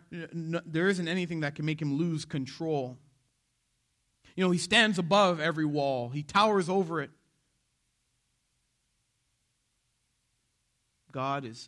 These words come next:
always in control. You know, sometimes we feel like we lack. Sometimes we feel like we're inadequate. You know, I feel like that whenever I preach. I, I feel like I'm not worthy enough to actually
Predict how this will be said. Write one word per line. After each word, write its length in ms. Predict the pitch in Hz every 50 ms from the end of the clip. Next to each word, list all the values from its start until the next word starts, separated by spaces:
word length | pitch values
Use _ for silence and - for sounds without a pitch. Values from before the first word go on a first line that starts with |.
| _ _
always 580 | - 120 120 117 113 110 107 104 101 101 - - _ -
in 300 | 110 104 104 104 101 104 107 _
control. 600 | - 104 101 - - - - - 55 - 107 98 - _ _ _ _ _ _ _ _ _ _ _ _
You 80 | - 139
know, 60 | 135
sometimes 420 | 131 - 180 165 170 160 156 139
we 80 | 131 131
feel 460 | 127 - - 151 147 139 127 123 120 _ _ _ _ _ -
like 140 | 123 127 123 -
we 140 | - 120 113
lack. 400 | 110 110 117 120 113 110 107 107 _ _ - - _ _ _ _ _ _ _ _ _ _ _ _ _ _ _ _ _ _ _ _ _ _ _ _ _ _ _ _ -
Sometimes 280 | - 156 156 151 147 135
we 60 | 135
feel 240 | 131 - 143 139 127
like 180 | 117 113 110 - -
we're 120 | 123 123
inadequate. 540 | 113 113 107 107 110 113 - - 104 101 - _ _ _ _ _ _ _ _ _ _ _ _ _ _ _ _ _ _ _ _ _ _ _ _ _ _ -
You 80 | 185 202
know, 40 |
I 60 | 202 208
feel 280 | 202 226 240 240 226 214
like 160 | 202 190 151
that 280 | 175 170 170 151 139 139
whenever 340 | 151 160 160 147 147 139 135
I 120 | 127 131
preach. 420 | 135 - - 240 - - - - -
I, 120 | 123 127 120
I 60 | - 151
feel 160 | - 196 190
like 80 | 180
I'm 120 | 156 185 247
not 240 | 240 190 120 104 107
worthy 380 | 107 120 131 143 143 127 120
enough 260 | 110 104 101 98 _ -
to 60 | - _ _ -
actually 540 | 123 135 139 139 - - 120 98 98 101